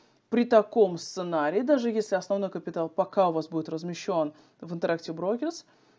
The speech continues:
в общем-то, вы будете себя чувствовать комфортно, что даже если ай би вам говорит «до свидания», у вас уже подготовлен плацдарм, куда все переводить. А если не говорит «до свидания», ну и на здоровье, вы, по крайней мере, сэкономите нервные клетки,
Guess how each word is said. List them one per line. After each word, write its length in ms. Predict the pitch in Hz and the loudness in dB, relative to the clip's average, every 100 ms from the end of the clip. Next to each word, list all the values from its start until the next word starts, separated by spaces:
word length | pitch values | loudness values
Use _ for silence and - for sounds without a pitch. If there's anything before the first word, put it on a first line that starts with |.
| _ | _
в 300 | - 156 160 | -12 -6 2
общем-то, 500 | 190 185 - 262 302 | 2 2 -2 -2 0
вы 100 | 254 | -2
будете 340 | 185 190 190 190 | -2 -4 -6 -10
себя 260 | - 170 | -8 -8
чувствовать 380 | 165 220 - 262 | -6 -8 -6 -6
комфортно, 540 | - 202 - 160 147 | -2 -4 -2 -4 -4
что 180 | 160 208 | 2 4
даже 240 | 214 208 214 | 6 4 2
если 380 | 196 196 - 160 | 4 2 2 -2
ай 100 | 151 | -2
би 160 | 165 | -4
вам 180 | 147 143 | -6 -6
говорит 400 | 147 147 151 156 | -6 -4 -6 -6
«до 100 | 185 | -8
свидания», 540 | 185 233 262 349 359 349 - - | -4 -4 -2 -4 -6 -10 -16 -8
у 60 | 214 | 2
вас 220 | 214 214 - | 2 2 -4
уже 560 | 247 202 285 330 381 - | -4 2 6 6 4 -4
подготовлен 680 | 240 196 190 220 190 175 170 | -6 -2 0 0 -2 -4 -6
плацдарм, 600 | 190 170 165 196 311 339 | -4 -4 4 4 4 -2
куда 300 | 226 180 190 | -6 -2 -2
все 180 | - 196 | -2 -8
переводить. 500 | 196 180 170 147 - | -8 -6 -6 -6 -8
А 140 | - 269 | -4 0
если 360 | 208 190 - | 2 0 -2
не 100 | 160 | -8
говорит 320 | 151 156 156 160 | -6 -4 -4 -6
«до 80 | |
свидания», 520 | 170 208 233 320 359 339 - - _ - | -6 -4 -2 -2 -4 -10 -16 -20 _ -4
ну 240 | 226 233 | 2 2
и 40 | 202 | 2
на 120 | 175 | -2
здоровье, 640 | 160 160 196 285 277 262 - | -2 0 2 0 0 -4 -4
вы, 180 | 190 | -4
по 140 | 208 180 | -2 -4
крайней 280 | 180 175 190 | -6 -6 -4
мере, 260 | 262 277 | -2 -2
сэкономите 640 | 262 226 185 175 151 151 160 | -4 -6 -6 -6 -6 -6 -8
нервные 400 | 156 156 170 202 | -8 -8 -8 -8
клетки, 500 | 208 311 330 330 311 | -6 -6 -6 -8 -8